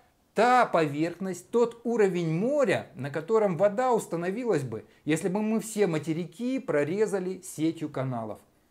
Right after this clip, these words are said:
и посмотрели бы на поверхность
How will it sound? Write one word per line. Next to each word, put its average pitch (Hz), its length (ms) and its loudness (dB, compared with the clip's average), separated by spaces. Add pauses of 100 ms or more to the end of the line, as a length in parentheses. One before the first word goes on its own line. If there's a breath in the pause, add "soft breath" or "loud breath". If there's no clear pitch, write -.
(140)
и 285 200 -2
посмотрели 185 720 0
бы 170 280 -2 (340 soft breath)
на 208 540 0 (140)
поверхность 156 800 -2